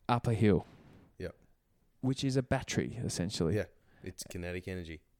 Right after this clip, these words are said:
Speaker 1: Yeah, and
Speaker 2: Or potential energy, so,
Speaker 1: anyone that
Speaker 2: yeah.
Speaker 1: tells you that, the, "Oh, the technology is not there, the battery technology is not there," is full of shit.
Speaker 2: You got your own battery.
Speaker 1: Like, talk to every fucking plant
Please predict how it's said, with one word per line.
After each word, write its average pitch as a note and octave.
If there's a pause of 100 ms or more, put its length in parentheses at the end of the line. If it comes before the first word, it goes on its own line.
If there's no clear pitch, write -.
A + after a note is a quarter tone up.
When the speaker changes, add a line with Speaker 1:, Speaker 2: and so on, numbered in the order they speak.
(100)
Speaker 1:
Yeah, B2+
and B2+
Speaker 2:
Or -
potential F2+
energy, D2+
so, -
Speaker 1:
anyone E3
that D3
Speaker 2:
yeah. -
Speaker 1:
tells D3+
you C#3
that, C3
the, C#3
"Oh, C#3
the C3+
technology C#3
is B2
not B2+
there, B2
the A2+
battery A#2
technology A2
is A2
not F2+
there," G#2+
is A#2
full -
of A#2
shit. -
Speaker 2:
You F#2+
got G#2+
your G2+
own G2
battery. F2+ (280)
Speaker 1:
Like, B2
talk D#3+
to -
every C#3
fucking C3+
plant A#2+